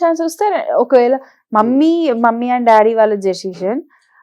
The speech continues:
ఆ, ఒకవేళ వస్తే వాళ్ళు ఓకే అంటే నేను రెండింటిని బ్యాలెన్స్ చేసుకుంటూ చేయొచ్చు.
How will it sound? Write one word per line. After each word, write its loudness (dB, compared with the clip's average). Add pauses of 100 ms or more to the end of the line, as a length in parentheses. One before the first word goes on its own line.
(180)
ఆ, -2
ఒకవేళ 2
వస్తే 0
వాళ్ళు 6
ఓకే 2
అంటే 2
నేను 0
రెండింటిని 0
బ్యాలెన్స్ 0
చేసుకుంటూ -10
చేయొచ్చు. -10